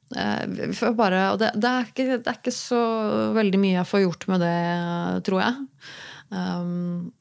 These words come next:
søvn er, eh, er rart og vanskelig, og dessverre også veldig viktig. Ehm, søvn er viktig for, eh, psykisk helse. Eh, og jeg merker jo det nå at, ehm,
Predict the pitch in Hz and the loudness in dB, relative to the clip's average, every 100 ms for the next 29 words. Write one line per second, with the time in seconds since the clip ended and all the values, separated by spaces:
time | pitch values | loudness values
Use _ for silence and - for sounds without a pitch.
0 | - - 208 190 208 208 - 175 180 175 | -6 0 0 2 4 4 2 0 0 -2
1 | 180 180 180 185 - - - 180 180 170 | -2 -2 -2 -2 -4 -6 -4 -2 -2 -2
2 | - - - - - _ _ _ - - | -6 -8 -8 -8 -10 _ _ _ -18 -4
3 | 180 180 170 160 156 175 160 - - - | 0 0 0 -4 -2 0 0 0 -2 -12
4 | - - - - 170 165 160 156 160 - | -20 -20 -12 -4 -2 -2 -2 -4 -4 -4
5 | 160 156 - 156 151 151 - - - 190 | -4 -4 -4 -4 -4 -4 -6 -8 -10 -12
6 | - _ _ - - - - - - 175 | -12 _ _ -18 -14 -14 -16 -18 -10 -4
7 | 170 165 170 165 160 - 165 170 170 185 | -4 -4 -4 -4 -4 -2 -2 0 -2 -2
8 | - - - 160 160 165 156 170 - - | -4 -6 -4 -4 -4 -4 -4 -4 -4 -4
9 | 165 151 175 170 - _ _ - 175 175 | -2 -2 -4 -8 -16 _ _ -8 -6 -6
10 | 180 180 180 185 185 185 185 180 - 196 | -6 -6 -6 -6 -6 -4 -4 -4 -6 -6
11 | 175 175 185 - - - - 90 90 | -4 -4 -6 -10 -16 -14 -12 -10 -10